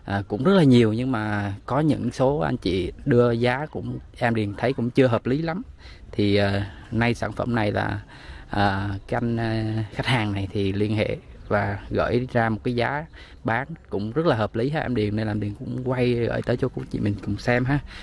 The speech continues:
Thì bất sản mình thì em Điền nói trước nha. À, nói sơ qua ha, trước khi, à, review chi tiết thì em Điền nói, nói sơ qua cung đường này ha. Mình đi khoảng là hai trăm mét thôi mà mình đụng ngay cái tỉnh lộ ba hai chín. À, ba hai chín ở ngoài đó thì mặt tiền đường,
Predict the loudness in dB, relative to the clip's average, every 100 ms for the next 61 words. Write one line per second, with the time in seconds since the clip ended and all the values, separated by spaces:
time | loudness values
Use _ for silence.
0 | -4 2 2 2 0 2 2 2 0 0
1 | 0 0 0 2 2 4 2 -2 -16 -20
2 | -18 -18 -12 -2 2 2 2 0 2 4
3 | 4 2 2 0 -4 -6 -2 2 4 6
4 | 6 4 2 0 2 4 4 2 2 2
5 | 4 4 4 4 4 4 2 2 2 2
6 | 0 4 4 4 2 0 0 -4 -18 -4
7 | 2 6 6 6 4 2 2 2 0 -2
8 | 0 0 4 4 4 4 4 2 2 _
9 | -20 -20 -20 -6 0 2 4 4 4 6
10 | 4 2 -2 -4 0 2 2 4 2 0
11 | 0 0 0 -4 -2 0 2 0 0 0
12 | 0 2 4 4 2 2 0 -2 2 2
13 | 4 2 2